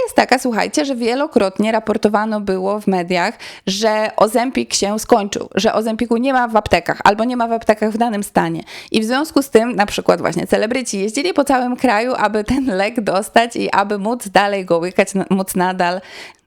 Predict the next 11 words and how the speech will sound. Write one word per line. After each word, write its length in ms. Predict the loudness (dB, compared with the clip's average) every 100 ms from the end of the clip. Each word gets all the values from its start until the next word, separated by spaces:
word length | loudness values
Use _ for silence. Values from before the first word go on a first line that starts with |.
| -2
no 60 |
jakby 260 | -2 -2 -2
wiecie, 380 | 0 0 0 0
starać 320 | 2 2 0
się 100 | -2
osiągnąć 500 | 0 0 0 -2 0
te 120 | 2
nieosiągalne 800 | 2 0 0 0 0 0 0 -2
sta-, 240 | 2 4 4 0
standardy 560 | 2 2 0 0 -2
piękna. 500 | 0 -2 0 2 2